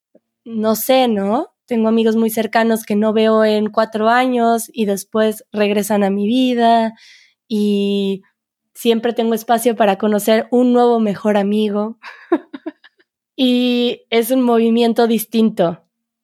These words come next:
Eh, pero también aprendo mucho de este y soy muy afortunada de tener amigos alemanes porque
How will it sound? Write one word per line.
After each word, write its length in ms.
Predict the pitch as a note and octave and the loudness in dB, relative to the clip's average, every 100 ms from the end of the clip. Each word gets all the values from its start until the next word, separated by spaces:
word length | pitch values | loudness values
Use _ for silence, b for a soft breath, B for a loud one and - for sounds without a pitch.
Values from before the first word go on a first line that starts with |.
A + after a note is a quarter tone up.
| _ | _
Eh, 720 | G#3+ G3 F#3+ F#3+ F#3+ F#3+ F#3+ F#3+ _ | -6 -4 -2 -2 -2 -4 -6 -10 _
pero 240 | G#3+ A3 | 0 0
también 300 | G#3+ A3 A3+ | 0 0 2
aprendo 300 | A#3 A3+ A3+ | 2 2 2
mucho 340 | A3 G#3+ G#3+ G3 | 2 0 0 0
de 160 | F#3 | 0
este 460 | F3+ F#3 F#3 F#3 G#3 | 0 -4 -6 -6 -6
y 460 | G#3 F#3+ F#3+ F#3 F#3 - | -6 -4 -4 -4 -6 -4
soy 140 | G3+ | -2
muy 180 | G3+ G3+ | 0 0
afortunada 720 | F#3+ G3 F3+ G3 G3 G3 F#3+ | 0 -4 -2 0 2 2 2
de 100 | F#3+ | 0
tener 440 | F#3+ F#3 F#3 F#3 | -2 0 0 0
amigos 420 | F#3 F#3+ F#3+ F#3+ G3+ | 0 0 -2 -2 -2
alemanes 640 | F3+ F#3+ G3+ G#3 D4+ - _ _ _ _ | -2 0 2 0 -4 -12 _ _ _ _
porque 920 | - G3 F#3+ F#3+ F#3 F#3 F3+ F3+ F3 | -8 -8 -6 -4 -4 -4 -6 -8 -10